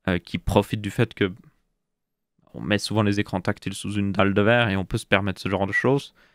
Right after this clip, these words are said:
Ah, et évidemment, j'allais oublier de décrire pour ceux qui écoutent juste seulement l'audio. Euh, donc les leaks,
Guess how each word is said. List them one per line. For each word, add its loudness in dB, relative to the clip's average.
Ah, 6
et 4
évidemment, 4
j'allais 6
oublier 4
de -6
décrire 2
pour -4
ceux 2
qui 2
écoutent 2
juste 2
seulement 4
l'audio. 4
Euh, 6
donc 0
les 6
leaks, -2